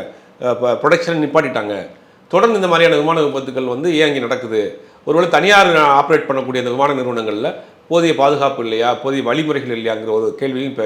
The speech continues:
எழுப்ப ஆரம்பிச்சிட்டாங்க இப்ப. அப்ப இந்த மாதிரியான விமான விபத்துகளுக்கு அந்த ஆப்ரேட் பண்ணக்கூடிய பிரைவேட் ஜெட்ஸ் ஆப்ரேட் பண்ணக்கூடிய நிறுவனங்களும் காரணமா இருக்கலாமா, அதனுடைய பாதுகாப்பு குறைபாடுகளா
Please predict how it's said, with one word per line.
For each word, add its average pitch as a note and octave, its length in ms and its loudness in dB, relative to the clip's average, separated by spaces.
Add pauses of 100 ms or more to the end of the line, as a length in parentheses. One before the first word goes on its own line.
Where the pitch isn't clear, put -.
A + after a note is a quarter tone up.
எழுப்ப A2+ 340 -6
ஆரம்பிச்சிட்டாங்க F2 380 -12
இப்ப. - 200 -18 (420)
அப்ப C#3+ 140 -2
இந்த C#3 240 0
மாதிரியான F#3 340 4
விமான F#3 280 2
விபத்துகளுக்கு D#3+ 640 0 (240)
அந்த C#3+ 200 -2
ஆப்ரேட் D#3+ 320 0
பண்ணக்கூடிய C#3 400 -2 (460)
பிரைவேட் G3 300 4
ஜெட்ஸ் E3 320 0
ஆப்ரேட் C#3+ 260 2
பண்ணக்கூடிய B2+ 400 -2
நிறுவனங்களும் D3+ 560 0
காரணமா C3+ 380 0
இருக்கலாமா, A2 380 -2 (360)
அதனுடைய C3+ 320 -2
பாதுகாப்பு C#3+ 380 4
குறைபாடுகளா A2+ 680 0